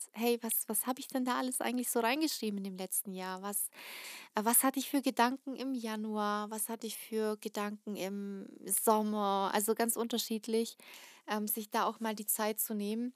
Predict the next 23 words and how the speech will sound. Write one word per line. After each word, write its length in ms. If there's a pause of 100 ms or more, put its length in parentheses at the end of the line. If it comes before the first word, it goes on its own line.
(840)
und, 360
ähm, 220
da 120
einfach 260
mal, 240 (280)
ja, 140
für 120
sich 340
Revue 220
passieren 480
zu 160
lassen 380
und 140
vor 160
allem 220
natürlich 640 (380)
jetzt 260
nicht 240
nur 180
in 120
der 100
Vergangenheit, 960
äh, 380